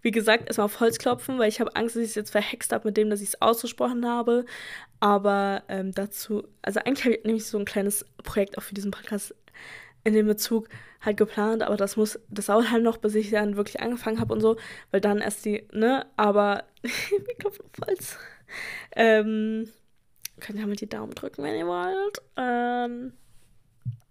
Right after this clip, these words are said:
ja. Ähm, so viel dazu.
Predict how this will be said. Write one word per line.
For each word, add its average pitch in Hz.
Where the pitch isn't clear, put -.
ja. 175
Ähm, 196
so 220
viel 220
dazu. 240